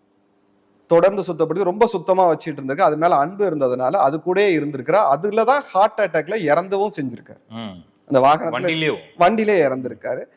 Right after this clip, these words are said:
Speaker 1: அதனால இந்த வண்டி எங்கெல்லாம் போகுதோ அங்க அந்த ஆத்மா பயணம் செஞ்சு நம்ம ஆசிரமத்துக்கு வந்திருக்கு. அப்ப நீங்க என்ன பண்ணீங்க?" அப்ப நான் அவர்கிட்ட புரிய வைத்து, இதற்கும் பயணத்துக்கும் சம்பந்தம் இல்லை, இது ஒரு பொருள்,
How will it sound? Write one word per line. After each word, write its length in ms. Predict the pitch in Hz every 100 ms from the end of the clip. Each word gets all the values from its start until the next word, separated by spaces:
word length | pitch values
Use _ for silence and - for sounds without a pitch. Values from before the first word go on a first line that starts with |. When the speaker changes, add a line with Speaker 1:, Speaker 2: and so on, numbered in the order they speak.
| _ _
Speaker 1:
அதனால 500 | - 190 254 233 220
இந்த 160 | 262 196
வண்டி 480 | 175 233 254 269
எங்கெல்லாம் 440 | 220 208 208 214 196
போகுதோ 340 | 180 143 143
அங்க 300 | 233 165 190
அந்த 160 | 175 147
ஆத்மா 360 | 131 139 151
பயணம் 360 | 147 127 127 135 127
செஞ்சு 300 | 120 139 277 _
நம்ம 320 | 151 139 139
ஆசிரமத்துக்கு 480 | 135 135 127 120 120
வந்திருக்கு. 540 | 117 110 - - 208 _ _ _
அப்ப 180 | - 196
நீங்க 240 | 196 214
என்ன 200 | 196 196 185
பண்ணீங்க?" 560 | 165 147 139 135 127 123
அப்ப 240 | - 143 214
நான் 140 | 202
அவர்கிட்ட 280 | 170 165 165 208 _
புரிய 300 | 190 226 208
வைத்து, 520 | 143 135 - 202 -
இதற்கும் 600 | 135 143 180 175 202 226 - _ _ _ _
பயணத்துக்கும் 480 | 143 147 165 156 165
சம்பந்தம் 420 | 156 135 139 135
இல்லை, 160 | 147 170
இது 100 | 143
ஒரு 120 | 143
பொருள், 420 | 135 147 160 240